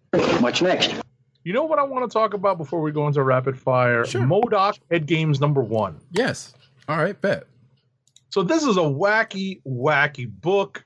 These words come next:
Speaker 2: It is an actual potential click of the week for me.
Speaker 3: Hmm.
Speaker 2: This book is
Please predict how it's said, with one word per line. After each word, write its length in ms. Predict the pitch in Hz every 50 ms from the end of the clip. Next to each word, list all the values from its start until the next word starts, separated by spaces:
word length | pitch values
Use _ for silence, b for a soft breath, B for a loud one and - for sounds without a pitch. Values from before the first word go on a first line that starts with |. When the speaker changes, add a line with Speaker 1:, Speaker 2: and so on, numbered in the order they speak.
| _ _ _
Speaker 2:
It 200 | 160 147 151 160 - -
is 260 | 143 135 135 123 117
an 180 | 117 120 - -
actual 540 | 151 160 175 190 180 - - - 160 165 151
potential 540 | - 143 135 135 - 165 160 156 - 151 135
click 360 | - - - 139 139 135 135
of 80 | 127 -
the 80 | 113
week 260 | 101 113 147 196 190
for 160 | - - 185 180
me. 420 | 180 175 180 180 185 190 185 B B B B B B B
Speaker 3:
Hmm. 160 | 311 - -
Speaker 2:
This 120 | 135 135
book 280 | 131 139 165 160 147 135
is 80 | 127